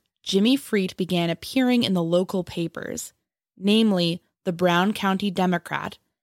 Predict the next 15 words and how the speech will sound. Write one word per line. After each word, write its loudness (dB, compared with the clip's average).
and 2
the 4
Martinsville 2
Reporter-Times, -4
over 4
his 2
financial 0
woes. -8
He 0
was 4
getting 4
hit 2
over 2
back 0
taxes -2